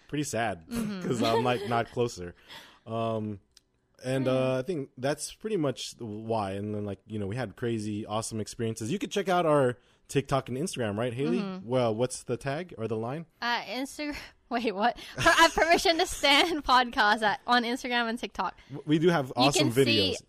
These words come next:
Speaker 1: You'll see
Speaker 2: him playing Kai Bai Bo with Lisa.
Speaker 1: And then you can scroll down and see, like, you know, how close we've gotten. And it's like, like I said, it's the forbidden fruit. Once you've tasted it, it's just, man,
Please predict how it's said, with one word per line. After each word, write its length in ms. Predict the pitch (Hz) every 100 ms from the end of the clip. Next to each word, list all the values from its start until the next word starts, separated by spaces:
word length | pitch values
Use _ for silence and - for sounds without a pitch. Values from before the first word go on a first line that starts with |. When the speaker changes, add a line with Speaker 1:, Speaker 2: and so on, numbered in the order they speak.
| -
Speaker 1:
You'll 140 | 147
see 180 | 147 -
Speaker 2:
him 160 | 339 330
playing 520 | - 285 294 285 233
Kai 260 | - 254 262
Bai 180 | 262
Bo 200 | 240 233
with 120 | 233 208
Lisa. 460 | 202 202 175 165
Speaker 1:
And 120 | 131 151
then 80 | 151
you 60 |
can 100 | 147
scroll 320 | 131 - 147 143
down 220 | 131 135
and 100 | 120
see, 240 | - 131
like, 300 | 120 110 -
you 60 | 135
know, 80 | 113
how 180 | 113 120
close 360 | - 127 131
we've 120 | 117
gotten. 300 | 98 101 95
And 140 | 101 120
it's 160 | 127
like, 240 | 143 117 -
like 180 | 117 110
I 40 |
said, 260 | 101 104 98
it's 180 | 113
the 100 | -
forbidden 480 | 120 127 110 135 156
fruit. 320 | 135 147 139 104
Once 320 | 113 139 -
you've 160 | 135 -
tasted 400 | 147 139 143 147
it, 200 | 139 - _ _ _ _ _ _ _
it's 220 | 131 123 -
just, 420 | 127 107 - -
man, 380 | 117 113 92